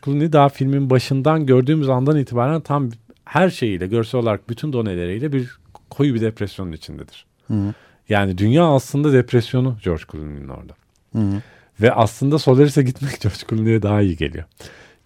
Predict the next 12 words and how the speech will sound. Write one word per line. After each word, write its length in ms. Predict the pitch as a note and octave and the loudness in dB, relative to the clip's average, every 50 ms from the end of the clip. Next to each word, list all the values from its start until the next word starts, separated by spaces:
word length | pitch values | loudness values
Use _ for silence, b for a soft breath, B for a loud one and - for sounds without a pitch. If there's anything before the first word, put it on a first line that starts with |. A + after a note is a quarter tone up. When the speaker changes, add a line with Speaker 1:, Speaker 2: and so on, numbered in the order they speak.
| _ - | _ -8
Speaker 1:
E, 580 | - - G2 F#2+ F#2 F#2 F#2 F2 F2 F2 D#2+ D#2 | -2 0 0 0 0 0 0 -2 -2 -2 0 0
belki 300 | E2+ F#2 F#2+ - - A2 | 0 0 0 2 4 4
orada 280 | G#2 A2 G#2+ A2+ A#2 | 4 4 4 2 2
da 200 | G#2+ A2 F#2+ - - - - - - - - _ - | 2 2 2 0 -4 -10 -18 -20 -20 -20 -20 _ -8
nihayetinde 800 | G2 G2 F#2+ F#2 F2+ F2 F2 - - G2 F#2 F2 F#2+ F#2 D#2 - _ _ _ _ _ _ | -4 -2 0 0 0 0 -2 -4 -6 -6 -4 -2 -2 -4 -4 -6 _ _ _ _ _ _
o 100 | A2 G2+ | 0 2
depresyonun 560 | G#2+ G#2+ G2+ - G#2+ G2 - - G2+ G2 G2 | 2 0 0 -2 -6 -6 -6 -8 -8 -8 -8
kaynağı 340 | F#2+ - F#2 F#2+ F#2+ G2+ G2+ | -6 -4 -4 -2 -2 -2 0
olan 220 | G2 F#2+ F#2+ F#2+ F#2 | 0 0 0 -2 -2
şeyle 280 | - - G#2 G#2 G#2 | -2 -2 0 0 0
karşılaşıyor 640 | F#2+ - - E2 E2 - - D#2 D#2 - - F3 G3+ | 0 0 -2 -2 -2 -4 -8 -10 -10 -4 -2 -2 0
ama, 260 | F#3+ F#3+ F#3+ F#3+ E3+ | 0 0 -2 -2 -6